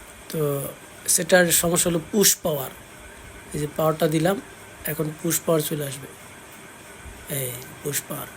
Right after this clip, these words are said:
পুশ পা ভাও। তো এই পুশ পাওয়ারের জন্য ওই ভদ্রলোক যে রেজিস্ট্যান্সগুলো খারাপ হয়,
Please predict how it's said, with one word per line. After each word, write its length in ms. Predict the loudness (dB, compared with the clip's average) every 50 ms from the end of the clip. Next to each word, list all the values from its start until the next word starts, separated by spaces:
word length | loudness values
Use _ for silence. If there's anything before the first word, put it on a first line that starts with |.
| -18 -18 -18 -18 -18 -18 -20 -18 -18 -18 -18 -18 -18 -18 -20 -20 -20 -20 -20 -20 -20 -20 -20 -20 -20 -20 -20 -20 -20 -20 -20 -20 -20 -20 -20 -20 -20 -20 -20 -20 -16 -6 0
পুশ 340 | 2 2 4 4 2 2 0 -2 -2
পা 200 | -2 0 0 0
ভাও। 340 | -2 -2 -2 -2 -2 -2 -4 -8 -10 -14 -16 -16 -16 -16 -16 -16 -18 -18 -18 -18 -18 -18 -18 -18 -18 -18 -18 -16 -8 -2
তো 80 | -2
এই 60 | -2 -2 0
পুশ 220 | 0 0 2 2 4
পাওয়ারের 380 | 8 10 10 10 10 6 2
জন্য 440 | 2 2 2 4 4 4 4 4 4
ওই 120 | 4 4 4
ভদ্রলোক 580 | 4 4 4 4 4 4 2 4 6 6 6 4 2 -8 -6
যে 180 | -2 2 4 4
রেজিস্ট্যান্সগুলো 680 | 6 6 6 4 4 2 0 -2 0 4 6 6 6
খারাপ 280 | 6 6 6 6 8
হয়, 280 | 8 8 6 6 6 4